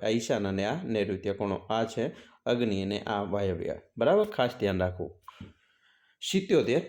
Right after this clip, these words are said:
પૂર્વ અને દક્ષિણ વચ્ચે આવતો ખૂણો કયો? તો મિત્રો, હમણાં આપણે જોયું, અગ્નિ આવશે. ઇઠોતેર, નીચેનામાંથી કોની કિંમત સૌથી ઓછી છે? તો દસ પૈસાના દસ સિક્કાની કિંમત સૌથી ઓછી થાય. અને ઓગણ્યાસી,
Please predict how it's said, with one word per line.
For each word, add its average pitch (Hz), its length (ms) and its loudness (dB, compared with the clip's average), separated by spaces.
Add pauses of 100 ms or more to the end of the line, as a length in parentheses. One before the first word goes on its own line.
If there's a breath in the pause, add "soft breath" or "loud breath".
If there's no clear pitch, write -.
(760)
પૂર્વ 196 340 8
અને 196 160 6
દક્ષિણ 175 360 4
વચ્ચે 180 240 6
આવતો 160 220 6
ખૂણો 147 280 4
કયો? 95 220 4
તો - 220 2
મિત્રો, 139 300 4
હમણાં 123 200 4
આપણે 113 180 2
જોયું, 123 440 4
અગ્નિ 110 520 0 (100)
આવશે. 107 280 0 (600 soft breath)
ઇઠોતેર, 123 600 2
નીચેનામાંથી 190 600 4
કોની 175 280 4
કિંમત 170 260 4
સૌથી 156 280 2
ઓછી 143 360 4
છે? 151 160 0 (480 soft breath)
તો 117 100 0
દસ 151 300 2
પૈસાના 139 440 4
દસ 139 220 4 (100)
સિક્કાની 120 360 2
કિંમત 113 300 2
સૌથી 110 300 2
ઓછી 104 640 0
થાય. - 180 0 (680 soft breath)
અને 117 420 0 (140)
ઓગણ્યાસી, 127 600 0